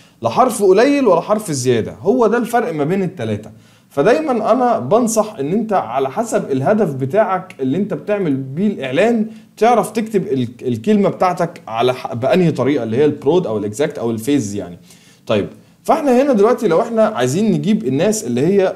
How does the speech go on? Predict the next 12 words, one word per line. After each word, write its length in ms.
بتتعلم 920
أو 100
عايز 220
تتعلم 440
تصميم 400
المواقع، 500
فأنا 320
هكتب 280
كده، 300
ممكن 280
أعملها 580
إكزاكت، 640